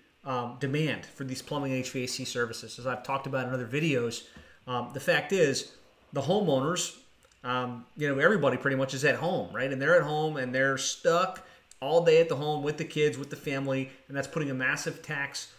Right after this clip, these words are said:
on their plumbing, on their H V A C systems. And so I do believe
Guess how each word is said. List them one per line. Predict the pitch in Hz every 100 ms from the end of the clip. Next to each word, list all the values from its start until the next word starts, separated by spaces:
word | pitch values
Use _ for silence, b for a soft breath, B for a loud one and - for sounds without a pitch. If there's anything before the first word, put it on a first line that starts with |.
| -
on | 127
their | 123
plumbing, | - 170 165 156 156 143
on | 110
their | 110
H | 143 156
V | - 151 143
A |
C | 143 156
systems. | - 156 - 147 143 B B B -
And | 151
so | 165
I | 151
do | 233
believe | 247 160 143 135 -